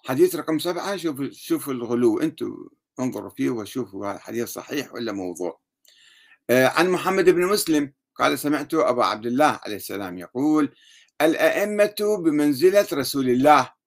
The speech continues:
مثل، مثل النبي يعني، مستواهم مستوى النبي، "إلا أنهم ليسوا بأنبياء،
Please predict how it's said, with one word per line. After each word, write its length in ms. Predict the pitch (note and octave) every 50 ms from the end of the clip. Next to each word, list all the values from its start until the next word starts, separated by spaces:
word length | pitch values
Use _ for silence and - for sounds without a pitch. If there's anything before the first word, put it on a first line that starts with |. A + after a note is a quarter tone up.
| _ _ -
مثل، 440 | D#3+ F3+ - F3 E3+ - D4+ C3
مثل 200 | D#3 F#3 G3+ G3
النبي 360 | F3+ F3+ F3 F3+ E3+ C#3+ C3 A#2
يعني، 380 | G#2+ F#2+ G#2 G2 F#2+ - - _ _ _ _
مستواهم 640 | - B2 A2+ - - C#3 C#3+ D#3+ F3+ G3 G3 F#3 F#3+
مستوى 300 | F#3+ F3+ - F3+ F3 F3
النبي، 360 | E3 D#3 C3 G2+ F#2 - _ _ _ _ _ _ _ _ _ _ _ _ _ _ _ _ _ _ _ _ _ _ _ -
"إلا 400 | F#3 A3 A#3+ A#3 A3+ G#3 - -
أنهم 300 | G#3+ A3+ A#3 B3 B3 A3+
ليسوا 300 | A3 A#3+ B3+ A#3+ - A3
بأنبياء، 680 | F3+ E3+ D#3 - C#3+ D3 C3+ D3+ D3+ D#3 D#3+ F3 -